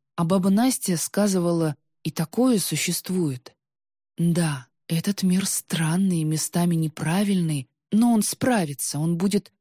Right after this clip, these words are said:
очень-очень стараться, все силы бросит на то, чтобы добиться своей цели, не станет ни на что отвлекаться, и тогда... В дверь постучали. «Заходи!»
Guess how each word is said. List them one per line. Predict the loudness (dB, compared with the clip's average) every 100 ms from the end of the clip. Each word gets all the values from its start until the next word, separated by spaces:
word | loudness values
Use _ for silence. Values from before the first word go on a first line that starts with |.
| _
очень-очень | -2 2 4 4 2 -2
стараться, | -4 -2 0 0 -2 -6 -8
все | -6 0 0
силы | 2 2 2 2
бросит | 2 2 2 -2
на | -2 0
то, | 0
чтобы | -2 -2 -2
добиться | 0 0 0 -2 -2
своей | -2 0 0 -2
цели, | -2 0 0 -2 -6 _ _
не | 0 0
станет | 0 0 0 2 0
ни | 0 0
на | 0
что | -2 -2 -2
отвлекаться, | -2 -2 -4 -2 -2 -2 -6
и |
тогда... | -4 -6 -6 -2 0 0 -4 _ _ _ _ _ _ _ _
В | -6
дверь | 0 -2
постучали. | -2 -6 -4 -4 -4 -6 -10 -16 _ _ _ _ _ _ _ _
«Заходи!» | -4 0 2 2 0 -2